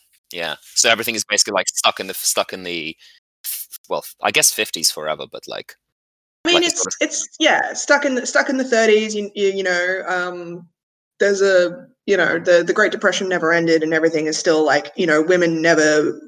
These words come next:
Speaker 2: became liberated and, or whatever.
Speaker 1: Yeah.
Speaker 2: Um, and she's, she's got a hot hunker man, but she kinda just doesn't care about him. Um,
Speaker 1: No, it's true. Yeah.
Speaker 2: And Joanna, who is from, like, our world, the nineteen, you know, the nineteen seventies of, of, of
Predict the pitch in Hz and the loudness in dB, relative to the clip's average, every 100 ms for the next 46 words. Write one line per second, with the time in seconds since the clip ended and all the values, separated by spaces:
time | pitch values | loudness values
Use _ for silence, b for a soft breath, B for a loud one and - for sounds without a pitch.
0 | _ 180 170 147 151 156 156 139 131 127 | _ -2 0 0 0 0 2 2 2 0
1 | 123 - - 123 131 113 120 92 B B | -4 -6 -8 -6 -2 0 0 -6 B B
2 | _ _ 104 - 185 170 165 170 185 185 | _ _ -4 0 4 4 4 2 0 2
3 | 233 208 - - 247 240 214 202 175 202 | 4 4 4 2 4 6 6 6 4 0
4 | 185 185 185 165 160 156 165 - - 254 | 0 -4 0 2 2 0 -4 -6 -4 -2
5 | 269 247 226 180 180 170 170 156 190 139 | -2 -4 -6 -8 -8 -8 -6 -4 -2 -4
6 | 82 - - _ _ _ _ _ - 170 | -6 -8 -18 _ _ _ _ _ -6 0
7 | 160 160 156 147 139 123 - - 156 147 | 2 2 2 4 2 0 -6 -6 -4 -4
8 | 120 90 _ _ _ _ - 127 127 123 | -4 -8 _ _ _ _ -6 0 2 2
9 | 113 98 _ _ _ _ _ _ _ _ | 0 -2 _ _ _ _ _ _ _ _
10 | _ _ 214 208 208 214 208 208 285 226 | _ _ 4 4 4 2 4 4 4 4
11 | 175 170 170 190 180 - 202 180 175 160 | 4 2 0 2 2 2 0 0 0 -2
12 | 151 139 - 160 214 160 139 - - 160 | -2 0 2 2 4 2 2 0 -4 -2
13 | 160 165 175 165 156 - 160 165 180 175 | -2 -2 -4 -6 -8 -4 -2 0 2 2
14 | 175 175 175 175 175 175 170 175 160 - | 0 -2 2 2 2 0 0 0 -2 0
15 | 165 151 - - 165 | 0 0 -6 -4 -4